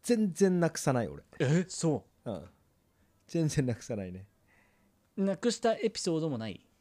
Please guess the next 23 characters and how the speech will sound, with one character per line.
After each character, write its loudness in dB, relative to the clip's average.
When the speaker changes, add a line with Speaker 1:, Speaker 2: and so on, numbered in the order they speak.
Speaker 1:
や、 2
今 4
探 4
し -8
て -2
た 2
の 2
だ 2
と、 2
え 6
っ -2
と、 2
予 6
備 2
校 4
時 2
代 4
に、 -2
そ 0
の 4
網 2
棚 2
に、 -2